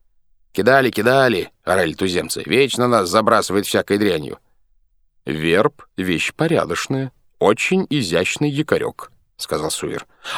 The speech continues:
"А кто тут у вас за старшова?" Вперед выступил невысокий туземец с подушкой в руках. "Позвольте представиться", — поклонился ему капитан. "Суир-выер". Туземец протянул руку. "Калий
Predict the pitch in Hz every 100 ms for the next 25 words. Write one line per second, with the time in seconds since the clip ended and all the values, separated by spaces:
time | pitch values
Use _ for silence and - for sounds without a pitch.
0 | - 117 120 - - 240 226 208 208 190
1 | 180 - - 139 160 - 165 139 - 131
2 | 65 62 _ _ _ _ _ _ _ -
3 | 104 151 135 156 - 127 113 101 98 -
4 | 120 85 - 80 117 120 - - - 87
5 | 76 87 - 98 95 - - - - _
6 | _ _ _ _ _ - 107 214 214 -
7 | 180 - 69 71 - 82 80 - _ _
8 | - - 87 82 78 87 80 73 82 80
9 | 71 67 _ _ _ _ - - - 156
10 | 190 185 170 175 127 76 - - _ _
11 | _ _ _ _ _ _ _ - 85 92
12 | 123 117 - 98 - 80 82 113 76 -
13 | 73 _ _ _ _ _ _ _ _ -
14 | - 156 165 156 147